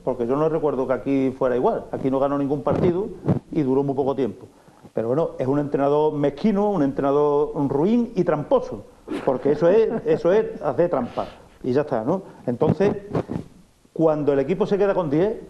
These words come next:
es cuando yo pienso que el partido no se remonta. O sea, imagínate que se dice, "Con diez se juega", con diez jugaron ellos estupendamente, porque entonces ya sacó todas las armas que tiene. No se jugó,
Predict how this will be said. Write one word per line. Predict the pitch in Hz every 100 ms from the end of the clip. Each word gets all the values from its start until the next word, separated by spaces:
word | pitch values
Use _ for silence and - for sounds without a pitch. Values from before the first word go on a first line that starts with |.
| - -
es | 165
cuando | - 175 165 160
yo | 165
pienso | 165 170 - 180
que |
el | 151 139
partido | 120 143 156
no | 143
se | 143
remonta. | 127 104 98 - - - _ - _
O |
sea, | - 113 -
imagínate | 127 117 117 127 147 -
que | 143
se | 143
dice, | 135 131 120
"Con | 131 135
diez | 208 202
se |
juega", | 180 190 175 -
con | 123 120
diez | 139
jugaron | 151 156 156 156
ellos | 170 202 - - -
estupendamente, | 143 - 143 151 170 180 202
porque | 170 127
entonces | 135 127 170 160 156
ya | 185 208 - - -
sacó | - 139 160 190 208 196 -
todas | 180 185
las | 165
armas | 180 175 165
que | 180
tiene. | 214 104 - - - -
No | 131 127
se | 143
jugó, | 143 185 233 240 -